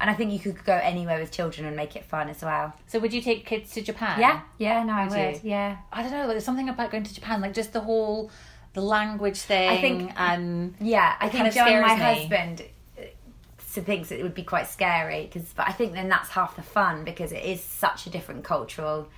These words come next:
Speaker 1: experience for them, isn't it? You
Speaker 2: Have you
Speaker 1: know?
Speaker 2: been east much? 'Cause I, I know you've, you've kind of gone west a fair
Speaker 1: No,
Speaker 2: amount.
Speaker 1: I've been to Dubai, if you class.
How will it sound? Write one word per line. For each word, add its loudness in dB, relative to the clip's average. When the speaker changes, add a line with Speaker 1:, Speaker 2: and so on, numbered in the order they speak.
Speaker 1:
experience -4
for -8
them, -4
isn't -8
it? -6
You -6
Speaker 2:
Have 0
you 0
Speaker 1:
know? -2
Speaker 2:
been 2
east -4
much? -4
'Cause 0
I, 4
I -2
know -2
you've, -2
you've -4
kind 0
of -2
gone 0
west 0
a 0
fair 2
Speaker 1:
No, 4
Speaker 2:
amount. 6
Speaker 1:
I've 0
been 2
to -4
Dubai, 4
if -10
you -8
class. -6